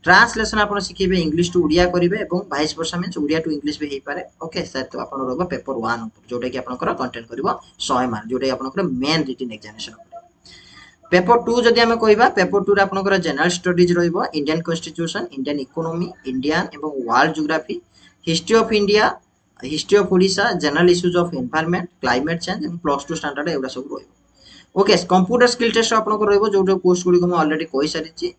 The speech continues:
ଏବେ ଯେମିତିକି ଆପଣଙ୍କର windows ଉପରେ, office software ଉପରେ, database, ଏମ୍ଏସ୍ ଆକ୍ସେସ୍ ଉପରେ, presentation ଉପରେ, ଯୋଉଟାକି ପାୱାର ପଏଣ୍ଟ, ଆପଣ Excel ଉପରେ, Word ଉପରେ ଆପଣଙ୍କର question ରହିବ। ଏବଂ ଯୋଉମାନେ mathematics ଯୋଉଟା ରହୁଛି, ଯୋଉଟାକି auditor ମାନଙ୍କ ପାଇଁ ରହୁଛି,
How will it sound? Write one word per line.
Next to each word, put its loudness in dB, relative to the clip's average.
ଏବେ -10
ଯେମିତିକି -6
ଆପଣଙ୍କର -6
windows -2
ଉପରେ, -4
office -6
software -6
ଉପରେ, -8
database, -4
ଏମ୍ଏସ୍ -6
ଆକ୍ସେସ୍ -10
ଉପରେ, -8
presentation 2
ଉପରେ, 2
ଯୋଉଟାକି -4
ପାୱାର 0
ପଏଣ୍ଟ, -8
ଆପଣ -12
Excel -4
ଉପରେ, -4
Word 0
ଉପରେ -10
ଆପଣଙ୍କର -14
question -12
ରହିବ। -20
ଏବଂ 4
ଯୋଉମାନେ 4
mathematics 2
ଯୋଉଟା 4
ରହୁଛି, 4
ଯୋଉଟାକି -2
auditor -2
ମାନଙ୍କ 0
ପାଇଁ -4
ରହୁଛି, -16